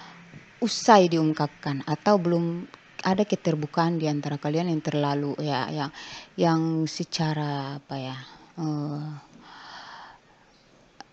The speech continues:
eh, detail antara kalian, ya, memang karena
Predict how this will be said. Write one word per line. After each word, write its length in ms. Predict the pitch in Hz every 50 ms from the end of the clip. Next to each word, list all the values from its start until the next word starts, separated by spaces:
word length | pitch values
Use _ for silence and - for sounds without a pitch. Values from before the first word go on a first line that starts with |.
| _ - -
eh, 100 | 156 156
detail 760 | 147 147 160 156 151 - - - - - 175 170 160 160 160 160
antara 420 | 151 151 147 151 151 147 147 143
kalian, 320 | - 147 143 151 147 147
ya, 80 | 151 147
memang 680 | 147 147 147 147 147 147 147 143 143 139 139 143 143 -
karena 680 | - 170 185 214 220 226 226 226 226 226 226 226 226 233